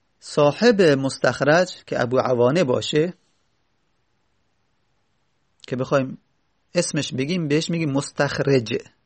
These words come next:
مستخرج اسم فاعل یعنی استخراج کننده. پس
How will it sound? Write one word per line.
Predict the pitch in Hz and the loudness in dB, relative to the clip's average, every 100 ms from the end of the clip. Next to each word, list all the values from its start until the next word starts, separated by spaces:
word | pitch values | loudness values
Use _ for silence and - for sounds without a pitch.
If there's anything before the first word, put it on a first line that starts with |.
| _ | _
مستخرج | 135 147 - 160 170 - 135 147 110 - - | -6 -6 -4 -2 -2 -2 2 2 2 -8 -12
اسم | - 131 | -12 -10
فاعل | 120 - 120 104 104 _ _ _ | -8 -4 -2 -2 -6 _ _ _
یعنی | 113 147 135 - _ _ _ _ _ _ _ _ _ - - - - | -6 -4 -6 -8 _ _ _ _ _ _ _ _ _ -20 -12 -10 -10
استخراج | - - - 131 127 | -10 -8 -4 0 -2
کننده. | - 120 120 117 101 110 - _ _ _ _ _ _ _ _ _ _ _ _ _ _ _ _ - | -2 -4 -2 -4 -8 -10 -16 _ _ _ _ _ _ _ _ _ _ _ _ _ _ _ _ -2
پس | 139 135 - | -2 -2 -10